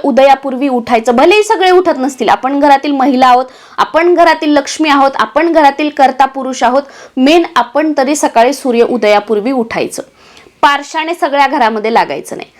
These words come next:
उठलं, दोन तांबे अंगावर घ्या. तुम्हाला वाटलं ना की माझी व्यवस्थित, अ, आंघोळ झाली नाही, स्नान झालं नाही, परत करा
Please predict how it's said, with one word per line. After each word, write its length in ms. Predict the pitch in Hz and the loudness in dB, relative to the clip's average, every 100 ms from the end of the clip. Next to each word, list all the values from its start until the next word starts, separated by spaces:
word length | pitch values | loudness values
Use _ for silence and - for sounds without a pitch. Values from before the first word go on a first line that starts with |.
| - _ | -20 _
उठलं, 440 | - 440 427 240 196 | 0 0 0 -4 -4
दोन 300 | 214 381 494 | 0 2 2
तांबे 280 | 508 370 359 | 0 0 0
अंगावर 360 | 320 240 202 | -2 -2 -4
घ्या. 140 | 196 190 | -2 -4
तुम्हाला 380 | 262 285 349 392 | 0 2 4 4
वाटलं 380 | 359 339 311 | 0 -2 -2
ना 140 | 311 320 | 0 0
की 340 | - - - | -4 -14 -4
माझी 280 | 294 294 294 | 0 0 2
व्यवस्थित, 500 | 294 285 294 349 320 | 0 0 -2 -4 0
अ, 120 | - | 2
आंघोळ 340 | 254 247 262 285 | 4 2 0 -2
झाली 280 | 294 269 | -2 -4
नाही, 160 | 262 269 | -2 -4
स्नान 400 | 285 302 277 294 | -4 -2 0 2
झालं 200 | 294 285 | 0 0
नाही, 120 | 320 | -2
परत 340 | 330 415 480 508 | 0 2 2 2
करा 140 | 508 | 2